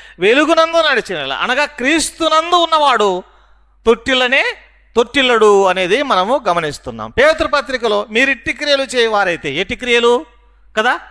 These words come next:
విశ్వాసం, సద్గుణం, ఆశ, నిగ్రహం, సహనము, ఇంకా కింది వచనాల్లో వ్రాయబడిన మాటలు ఉన్నాయి ప్రియులారా, మీరు కావాలంటే చదవండి వాటిని. "ఇట్టి క్రియలు చేయవాడు ఎప్పటికీ ఎన్నటికీ తొట్టిల్లడు"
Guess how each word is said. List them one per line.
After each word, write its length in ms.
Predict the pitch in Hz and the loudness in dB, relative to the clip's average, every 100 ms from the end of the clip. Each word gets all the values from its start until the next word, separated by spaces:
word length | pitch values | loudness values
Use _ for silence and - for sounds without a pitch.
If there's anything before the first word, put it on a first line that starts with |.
| - _ _ | -20 _ _
విశ్వాసం, 680 | 175 - 226 247 233 214 143 | -10 -2 0 0 0 -4 -8
సద్గుణం, 600 | - 180 175 254 254 170 | -6 -6 -4 -2 0 0
ఆశ, 300 | 143 220 220 269 285 - - _ _ | 0 0 -2 -4 -4 -6 -18 _ _
నిగ్రహం, 720 | 143 160 180 226 269 269 160 104 - _ _ _ _ _ _ | -10 -6 -2 -2 0 0 -2 -12 -20 _ _ _ _ _ _
సహనము, 760 | - - 214 220 285 294 240 127 - - _ - | -10 -4 0 0 0 2 0 0 -8 -20 _ -14
ఇంకా 220 | 214 269 | -4 -4
కింది 260 | 254 269 311 | -2 -4 0
వచనాల్లో 580 | 285 269 262 240 277 - - _ - | 0 0 0 2 0 -2 -12 _ -2
వ్రాయబడిన 420 | 202 233 226 208 | 0 0 -2 -2
మాటలు 420 | 190 240 294 294 | 0 0 0 0
ఉన్నాయి 200 | 254 220 | 0 -4
ప్రియులారా, 440 | - 165 139 120 | -4 -6 -6 -6
మీరు 160 | 120 175 | -8 -8
కావాలంటే 460 | 196 202 220 214 185 | 0 0 0 -2 -6
చదవండి 420 | - 196 254 233 | -2 0 0 0
వాటిని. 380 | 160 135 123 117 _ _ 247 | -2 -4 -12 -16 _ _ -10
"ఇట్టి 300 | 254 - 302 | -10 -4 -4
క్రియలు 360 | 294 311 349 | -2 0 2
చేయవాడు 680 | 339 285 254 220 185 170 160 | 2 2 2 4 2 2 0
ఎప్పటికీ 760 | 160 202 - - 285 294 233 | 0 -2 -4 -6 -4 -4 -2
ఎన్నటికీ 880 | 226 160 185 247 294 294 294 339 466 - _ _ _ _ | -2 0 -2 -2 -4 -4 -2 -2 -2 -6 _ _ _ _
తొట్టిల్లడు" 960 | 269 269 349 339 320 311 294 233 156 | -4 0 0 2 2 4 6 4 2